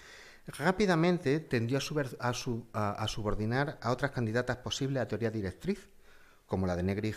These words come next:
Hart o la republicana. Yo me acuerdo que conocí a Pablo Iglesias, de que nunca había oído hablar, en la presentación de La mirada republicana, un libro de Andrés de Francisco.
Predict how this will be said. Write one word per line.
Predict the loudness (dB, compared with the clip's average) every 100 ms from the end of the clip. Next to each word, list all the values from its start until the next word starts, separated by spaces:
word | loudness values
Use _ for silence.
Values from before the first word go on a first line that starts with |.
| 0
Hart | 0 -2 -20 _ -20 -14 0
o | 2
la | 2
republicana. | -2 -4 -6 2 2 2 -2 -12 -6
Yo | -4
me |
acuerdo | -2 -2 -2 -2
que | -4
conocí | -4 -6 -4
a | -2
Pablo | 0 -2
Iglesias, | -2 -4 -4 -6 -6 -20 _ -20 -8
de | -6
que | -4
nunca | -4 -2
había | -2 -2
oído | -2
hablar, | -2 -2
en | -2
la | -4
presentación | -6 -6 -6 -6
de |
La | -4
mirada | -4 -4 -6
republicana, | -8 -10 -8 -8 -8
un | -8
libro | -8 -8
de | -8
Andrés | -10 -12
de |
Francisco. | -14 -14 -12 -12 -14